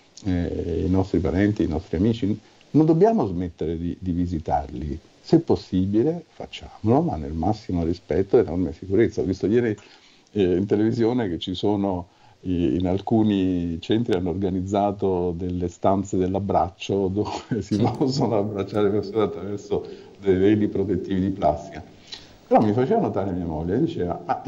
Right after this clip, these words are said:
Speaker 1: in fin dei conti, eh, negli ospedali c'erano, eh, già <laughs>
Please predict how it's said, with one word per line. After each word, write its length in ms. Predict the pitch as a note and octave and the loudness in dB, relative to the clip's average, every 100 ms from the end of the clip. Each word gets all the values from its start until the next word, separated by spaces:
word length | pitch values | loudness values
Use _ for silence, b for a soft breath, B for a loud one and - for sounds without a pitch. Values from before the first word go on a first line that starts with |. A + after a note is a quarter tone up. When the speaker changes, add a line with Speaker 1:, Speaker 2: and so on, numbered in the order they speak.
| C3 | -6
Speaker 1:
in 160 | C#3 C#3+ | -4 -4
fin 180 | A3+ | 0
dei 120 | G3+ A2+ | 2 0
conti, 440 | G#2 C#2 - G2 B2 - B B B B B - | -2 -6 -8 -2 -2 -2 B B B B B 0
eh, 400 | A#2 G#2+ G2+ G2 - | 2 4 2 0 -2
negli 220 | G3+ A3+ | 0 0
ospedali 1000 | A2+ - G2 E2+ - - C#2+ G2+ B2+ A#2 - | -2 -4 -4 -2 -4 -6 -6 -4 -4 -6 -6
c'erano, 1300 | - D#4 G#3+ F2+ F2+ E2 D2 - G2+ F2+ F2 E2+ D#2+ | -2 0 0 -2 -2 -4 -6 -8 -6 -4 -4 -4 -6
eh, 80 | F2 | -2
già 540 | A2+ A3+ - - - - | 0 0 0 -8 -14 -8
<laughs> 160 | - A#2+ | -4 -4